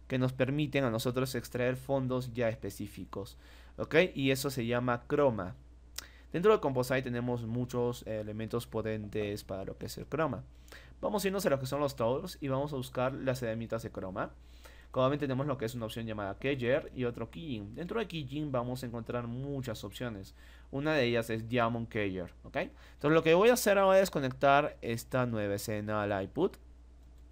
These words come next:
Y voy a conectar lo que es este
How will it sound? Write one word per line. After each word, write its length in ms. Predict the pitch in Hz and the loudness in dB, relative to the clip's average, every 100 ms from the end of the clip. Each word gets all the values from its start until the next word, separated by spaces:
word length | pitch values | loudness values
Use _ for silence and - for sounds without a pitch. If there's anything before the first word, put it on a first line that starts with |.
| - - - - | -20 -20 -20 -4
Y 100 | 143 | 0
voy 220 | 147 170 | 4 6
a 80 | 170 | 4
conectar 680 | 175 156 131 - 135 139 139 | 2 -2 -2 4 6 6 4
lo 180 | 135 127 | 2 2
que 180 | 120 120 | 0 0
es 160 | 123 - | -2 -2
este 560 | 123 123 - 127 127 | -2 -2 -2 0 0